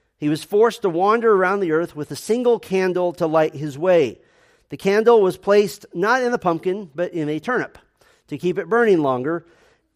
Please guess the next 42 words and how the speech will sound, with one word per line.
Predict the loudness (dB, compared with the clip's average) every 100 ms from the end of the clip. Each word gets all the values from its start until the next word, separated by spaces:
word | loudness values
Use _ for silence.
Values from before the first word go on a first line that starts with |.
| _
Turnips | -2 -2 -4 -2
don't | -2 -2
market | -2 -2 -2
very | 0 0 0
well, | 0 0 -2
apparently, | -6 -6 -4 -2 -4
so | -4 -2 0 0 _ _ -2
when | 0
the | 2
Irish | 4 4 2
came | 0 -2 0
to | 0
America | 0 0 -2 -4
in | -4 -2
the | 0
eighteen | 0 0 -4
hundreds, | -4 -4 -6 -4
they | -4
adopted | -2 -4 -4 -10
the | -10
pumpkin | -4 -4 -4 -6 -6
instead | -12 -8 -6
of | -6 -10
the | -12
turnip. | -2 0 0 -6 _ _ _ _ _ _ _ _ _ _ _ _ -12
Along | -4 2 4 4
with | 2
these | -2 -8
traditions, | -6 -4 -4 -4 -4
they | 0
also | 0 0 -4
brought | 0 0 0
the | -2
idea | 0 0 -2
that | -4 -10
the |
black | -2 -2 -2 -6
cat | -6 -2 -2 -4
was | -10 -8
considered | -12 -8 -4 -4
to | -6
be | -6 -4